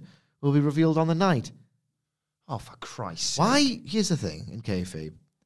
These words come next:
Speaker 1: Why, presuming this is gonna be a hot new face, why pay a guy several hundred thousand dollars a year, in theory, or if it's a Forbidden Door deal,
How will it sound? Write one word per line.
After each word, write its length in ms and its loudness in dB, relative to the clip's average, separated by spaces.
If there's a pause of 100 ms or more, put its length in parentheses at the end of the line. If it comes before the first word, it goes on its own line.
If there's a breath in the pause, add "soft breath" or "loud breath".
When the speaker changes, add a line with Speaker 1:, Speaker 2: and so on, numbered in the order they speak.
(140)
Speaker 1:
Why, 680 2 (600)
presuming 420 0
this 120 0
is 60 -4
gonna 160 -4
be 140 0
a 40 2
hot 180 -4
new 140 -6
face, 460 -8 (760)
why 280 0
pay 380 -4
a 40 -4
guy 460 -14 (1400)
several 420 0
hundred 200 4
thousand 420 -2
dollars 280 -2
a 60 -4
year, 280 -6
in 100 -6
theory, 440 -8 (460)
or 260 -4
if 140 -6
it's 140 -6
a 80 2
Forbidden 360 -4
Door 260 -2
deal, 400 -6